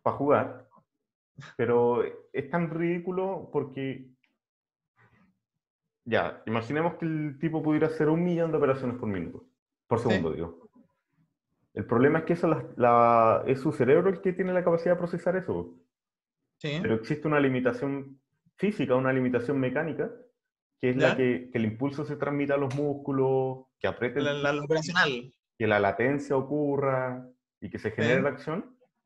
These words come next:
Speaker 1: Es muy distinto a que si de alguna forma nuestro cebe-, cerebro estuviera inmerso en esto,
Speaker 2: Actuando inmediatamente, claro.
Speaker 1: actuando inmediatamente, así como se piensa,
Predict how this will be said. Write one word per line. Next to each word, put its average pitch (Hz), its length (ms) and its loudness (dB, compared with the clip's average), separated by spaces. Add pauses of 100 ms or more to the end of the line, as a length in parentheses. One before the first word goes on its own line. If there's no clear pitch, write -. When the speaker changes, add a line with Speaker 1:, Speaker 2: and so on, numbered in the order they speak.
(580)
Speaker 1:
Es 107 100 -2
muy 135 160 4
distinto 170 720 -4
a 120 100 -6
que 113 120 -10
si 120 180 -6
de 110 100 0
alguna 123 300 0
forma 147 380 0
nuestro 135 240 -4
cebe-, 123 420 -4
cerebro 131 440 2
estuviera 123 280 -2 (500)
inmerso 123 520 -2
en 165 80 -2
esto, 170 440 -8 (760)
Speaker 2:
Actuando 185 440 2
inmediatamente, 180 640 2
claro. 139 160 0
Speaker 1:
actuando 131 240 2
inmediatamente, 143 800 -2
así - 260 -4
como 139 180 -2
se 139 120 -2
piensa, 110 360 -6